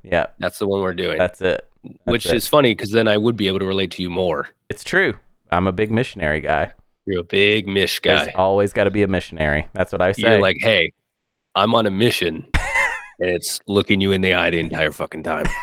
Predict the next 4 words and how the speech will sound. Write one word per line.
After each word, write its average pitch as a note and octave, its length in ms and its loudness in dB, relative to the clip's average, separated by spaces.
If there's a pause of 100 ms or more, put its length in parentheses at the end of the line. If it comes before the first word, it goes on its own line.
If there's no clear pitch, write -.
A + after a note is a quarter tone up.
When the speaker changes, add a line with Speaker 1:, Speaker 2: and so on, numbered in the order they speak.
Speaker 1:
<laughs> - 1300 -4
Speaker 2:
That's F#2+ 240 -4
my F2+ 100 -2
mission. F2+ 380 -4